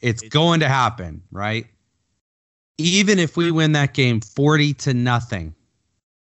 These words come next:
I am not impressed yet. I'm not disappointed in anything up to this point,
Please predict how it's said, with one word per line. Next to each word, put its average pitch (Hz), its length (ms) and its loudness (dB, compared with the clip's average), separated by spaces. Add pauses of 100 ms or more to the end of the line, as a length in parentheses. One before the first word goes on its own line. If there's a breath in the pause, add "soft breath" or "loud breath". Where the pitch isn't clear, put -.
(1000)
I 135 300 0
am 143 240 0
not 120 260 -2
impressed 107 540 -10
yet. 92 400 -12 (1800)
I'm 127 220 0
not 123 240 0
disappointed 139 760 -2
in 117 120 -4
anything 98 440 -6
up 87 120 -8
to - 100 -14
this 87 200 -12
point, 90 380 -8